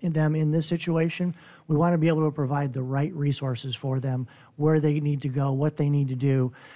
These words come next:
and they can be proactive about it as well, rather than being reactive. Um, and then, once again, just tell us what you know, what, what can we do to help you, and then we can pass that information along as well.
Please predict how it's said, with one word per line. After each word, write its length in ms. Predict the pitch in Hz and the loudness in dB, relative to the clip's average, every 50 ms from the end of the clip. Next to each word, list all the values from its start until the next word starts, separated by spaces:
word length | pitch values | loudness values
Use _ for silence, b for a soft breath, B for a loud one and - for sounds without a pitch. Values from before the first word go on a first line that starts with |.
| B B | B B
and 100 | - 156 | 0 2
they 120 | 143 196 196 | 2 2 2
can 120 | 196 175 | 2 2
be 100 | 165 160 | 0 0
proactive 580 | - - 170 147 143 156 170 170 - 151 123 123 | 0 0 2 2 2 2 2 0 -2 -2 -2 -2
about 260 | 120 123 123 120 120 | -2 -2 -2 -4 -4
it 100 | 117 117 | -4 -4
as 140 | 120 113 117 | -4 -2 0
well, 340 | 131 147 147 127 117 120 - | 0 2 2 0 -2 -6 -10
rather 400 | 220 208 202 156 147 143 139 135 | -14 -8 -4 -2 0 0 0 0
than 160 | 127 131 127 | 0 0 -2
being 240 | 120 139 135 135 123 120 | 0 0 -2 -2 -2 0
reactive. 640 | 135 139 135 127 120 120 113 - 156 180 165 - B B B B B B B B B B - | 0 0 0 0 -2 -4 -8 -8 -10 -10 -10 -12 B B B B B B B B B B -6
Um, 440 | 165 151 143 139 139 139 135 139 139 b b b - | -2 0 0 0 0 0 -2 -4 -6 b b b -2
and 160 | 170 160 165 | 0 2 4
then, 260 | 175 175 175 170 202 | 4 4 2 0 0
once 200 | 233 175 180 - | -2 -2 -2 -2
again, 320 | 208 185 208 208 156 127 113 | -2 -2 0 0 -2 -2 -4
just 400 | - - 160 160 160 - - B B B B B B _ _ _ | -2 0 0 0 0 0 -4 B B B B B B _ _ _
tell 220 | - 180 190 208 | -2 0 2 2
us 280 | 202 202 196 - - - | 2 2 0 -2 -4 -6
what 400 | - 170 165 175 175 185 - - _ _ | -2 0 0 2 2 0 -4 -8 _ _
you 260 | - 165 170 170 165 | 0 2 2 2 2
know, 300 | 165 160 160 160 160 160 | 2 2 0 0 2 2
what, 300 | 165 160 156 170 175 175 170 - - - | 2 2 2 0 0 -2 -6 -12 -14 -6
what 260 | 175 165 190 214 208 | -2 0 0 0 0
can 180 | - 180 165 | 0 0 2
we 160 | 165 180 190 185 | 2 2 2 2
do 400 | 156 170 170 170 170 170 170 160 | 2 2 4 4 4 4 2 0
to 140 | - 160 | 0 0
help 280 | 143 151 160 160 151 156 | 0 2 2 0 0 0
you, 380 | 147 147 160 165 175 185 196 B B B B B B B - | 0 2 2 2 2 0 -2 B B B B B B B -6
and 120 | 160 147 | -2 0
then 100 | 151 151 | 2 2
we 160 | 151 170 175 | 2 2 2
can 160 | 160 165 147 135 | 0 -2 -4 -4
pass 280 | 143 151 156 151 143 | -4 -2 -2 -2 0
that 180 | - 156 147 151 | 0 0 0 0
information 560 | 147 135 - 143 139 143 139 135 - 143 135 | 0 -2 -2 -2 0 -2 -2 -4 -4 -6 -6
along 420 | 131 131 135 131 131 131 135 156 185 | -6 -4 -4 -4 -4 -4 -6 -8 -8
as 120 | 156 135 123 | -8 -8 -6
well. 300 | 131 139 135 127 123 113 | -4 -4 -4 -4 -6 -8